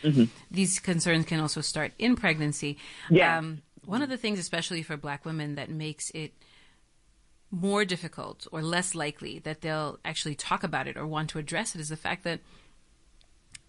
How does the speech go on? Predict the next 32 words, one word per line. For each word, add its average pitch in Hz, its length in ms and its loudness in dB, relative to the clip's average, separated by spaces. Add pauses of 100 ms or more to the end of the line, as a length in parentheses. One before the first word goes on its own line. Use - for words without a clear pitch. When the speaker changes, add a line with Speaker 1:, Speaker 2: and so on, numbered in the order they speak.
(260)
Speaker 2:
institutional 214 640 2
stuff, - 420 -6
like, 151 180 -8
they, 165 200 -2
they 160 200 -4
fear 165 320 0
that 156 260 0 (380)
they'll 170 120 0
be 170 120 0
perceived 160 520 0
as 151 200 -2
being 165 300 0
a 160 40 -2
bad 156 260 0
mom. 160 520 -2
They 151 140 -4
fear 160 340 -2
that, 147 300 0 (180)
you 151 120 -6
know, 143 120 -4
in 151 80 -2
the 156 60 -2
worst 165 260 0
case 156 180 -2
scenario, 165 380 0
their 151 160 -2
child 156 260 -4
will 165 80 -6
get 180 160 -6
taken - 260 -6
away. 165 420 0 (480)
Um, 160 440 4